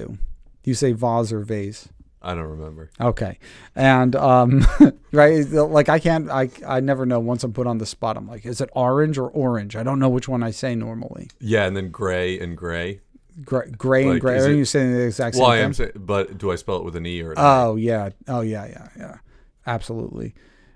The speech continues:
Speaker 1: Uh, I don't know. I don't know what I normally do with that. It's an enigma. Okay. So, uh, yeah, winter session's coming up. We're discussing biblical themes. So this is a, you know, kind of, um,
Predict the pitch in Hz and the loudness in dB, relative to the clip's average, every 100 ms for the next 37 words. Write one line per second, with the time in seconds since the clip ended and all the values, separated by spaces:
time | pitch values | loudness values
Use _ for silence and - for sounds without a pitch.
0 | _ 131 110 107 107 104 101 - - 117 | _ -8 -6 -4 -6 -6 -10 -16 -10 -6
1 | 110 123 156 - - - - 117 113 117 | -4 -4 0 0 2 -2 -4 -6 -6 -4
2 | 131 113 104 107 113 120 120 113 - 117 | -4 -6 -8 -10 -10 -12 -10 -10 -10 -10
3 | 113 - - - - - _ _ _ _ | -12 -14 -14 -10 -10 -14 _ _ _ _
4 | _ - _ - - - - - 107 101 | _ -20 _ -20 -18 -18 -16 -12 -10 -8
5 | 113 123 104 - - - _ _ 107 - | -8 -10 -14 -12 -12 -12 _ _ -18 -18
6 | _ _ _ _ - 175 151 185 - - | _ _ _ _ -2 2 2 0 -4 -14
7 | - - 135 131 131 131 123 127 120 143 | -2 4 6 6 4 0 0 0 0 0
8 | 143 143 131 143 - 147 131 147 - 127 | -2 -2 -2 -4 -2 -2 0 -2 -4 -2
9 | 127 - 147 - 123 113 139 131 139 - | -2 2 2 4 2 6 6 8 4 4
10 | 139 113 - 139 151 180 185 - 120 131 | 0 0 0 2 2 2 0 -4 -4 0
11 | 117 117 110 120 113 107 104 - - - | 0 -2 -4 -4 -2 -2 -4 -10 -20 -10
12 | - 120 110 131 123 120 120 113 107 | -2 0 2 2 2 2 2 2 0